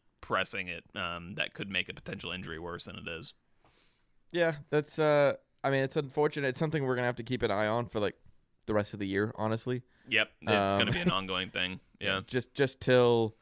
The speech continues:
Speaker 2: till it's no longer, you know, till it's no
Speaker 1: Yeah.
Speaker 2: longer, uh, an issue that, that has to be
Speaker 1: until we, like,
Speaker 2: monitored.
Speaker 1: forgot that he
Speaker 2: Yeah.
Speaker 1: had injuries. <laughs>
Speaker 2: Yeah, yeah.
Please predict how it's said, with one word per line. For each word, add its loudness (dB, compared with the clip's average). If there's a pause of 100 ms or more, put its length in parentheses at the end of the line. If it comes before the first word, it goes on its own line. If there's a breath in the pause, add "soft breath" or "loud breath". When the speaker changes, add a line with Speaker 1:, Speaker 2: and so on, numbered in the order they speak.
(1200)
Speaker 2:
till 2
it's -4
no 6
longer, 4
you 0
know, 4
till -2
it's -8
no -2
Speaker 1:
Yeah. 4
Speaker 2:
longer, 0
uh, -4
an -6
issue -4
that, 0 (460)
that 0
has -2
to -12
be -2
Speaker 1:
until 0
we, 0
like, 4
Speaker 2:
monitored. -4
Speaker 1:
forgot 2
that 0
he 2
Speaker 2:
Yeah. 8
Speaker 1:
had 2
injuries. -6 (100)
<laughs> -6
Speaker 2:
Yeah, -2 (100)
yeah. 4